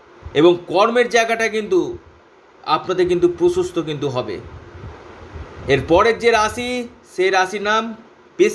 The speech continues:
কিছু, আহ, এই মা দুর্গার কৃপা পেতে চলে আরেকটি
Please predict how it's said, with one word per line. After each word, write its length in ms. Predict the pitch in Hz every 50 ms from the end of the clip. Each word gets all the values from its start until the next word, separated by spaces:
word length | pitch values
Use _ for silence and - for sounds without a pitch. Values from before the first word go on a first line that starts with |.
| - -
কিছু, 180 | 226 202 208 220
আহ, 460 | 180 - - - 127 143 147 - - - - - - - -
এই 140 | 156 160 156
মা 200 | 156 160 170 180
দুর্গার 360 | 180 180 190 185 175 196 190 185
কৃপা 200 | 180 170 190 190
পেতে 220 | - 185 185 190 180
চলে 160 | 180 180 180
আরেকটি 320 | 160 170 170 175 175 175